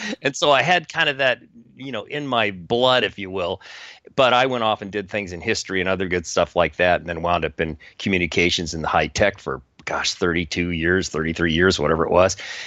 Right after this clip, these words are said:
And, uh, so I have an affinity for science and technology and a love of it, but from a layperson's perspective, so to speak, in a way. And so what I do is I go out and I look for stories that I think would appeal to a wide audience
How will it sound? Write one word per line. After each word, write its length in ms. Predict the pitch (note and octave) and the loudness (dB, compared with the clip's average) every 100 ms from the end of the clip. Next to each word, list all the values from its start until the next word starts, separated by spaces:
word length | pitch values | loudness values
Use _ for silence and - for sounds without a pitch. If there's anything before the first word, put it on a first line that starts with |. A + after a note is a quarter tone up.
| - - | -10 0
And, 460 | A#2+ A#2+ A#2 A2 | 2 4 2 2
uh, 120 | G#2 G2 | 0 -2
so 220 | - B2 | 2 2
I 60 | |
have 200 | A2 C3+ | 2 0
an 80 | G2+ | -4
affinity 500 | F2+ - E3 E3 A#2+ | -8 -6 -6 -4 -8
for 180 | F2+ F2 | -10 -10
science 400 | - F2+ E2+ E2 | -6 -4 -4 -6
and 80 | D#2 | -10
technology 500 | F2+ D#2+ E2+ E2+ E2+ | -10 -6 -2 -2 -2
and 100 | D#2+ | -6
a 60 | |
love 300 | D2+ G#2 B2 | 0 4 4
of 160 | A2+ D#2 | 2 -2
it, 220 | D2+ C#2+ - - - | -4 -4 -10 -14 -2
but 140 | G#2 | -2
from 200 | - B2+ | 0 2
a 80 | A2 | 4
layperson's 760 | G#2+ A#2+ C#3 - F2 D2+ - - | 4 2 0 -2 -6 -6 -10 -12
perspective, 640 | - - - A#2+ A#2+ C2+ | -8 -6 -2 -2 -4 -6
so 200 | - D2 | -4 -4
to 80 | C2 | -4
speak, 400 | - A#2 G2+ - | -2 0 -2 -4
in 80 | |
a 60 | C2+ | -8
way. 340 | B1 A#1+ C#2 - - - | -6 -6 -6 -8 -10 0
And 120 | A2+ | 2
so 140 | - | 4
what 120 | B2+ A#2 | 6 6
I 80 | |
do 160 | A2 D#3+ | 4 4
is 120 | C#3 | 4
I 80 | A2 | 0
go 140 | F#2+ | 0
out 60 | C3 | 0
and 80 | G#2 | 0
I 60 | |
look 260 | G2+ B2 D#3 | 0 0 -2
for 160 | - F#2+ | -6 -4
stories 540 | - - B2+ A#2+ A2+ | -2 0 2 2 2
that 220 | F#2+ F2+ - | 0 0 0
I 100 | G#2+ | -2
think 280 | - B2 - | -2 -6 -2
would 140 | G#2 | -4
appeal 400 | F2+ - A#2 A#2 | -4 -4 0 0
to 200 | G2+ F2 | 0 0
a 60 | D#2+ | 0
wide 460 | D#2+ F2+ G2+ A2 A#2 | 2 4 4 4 0
audience 540 | - D#2 D2 D#2+ - | -2 -2 -4 -8 -10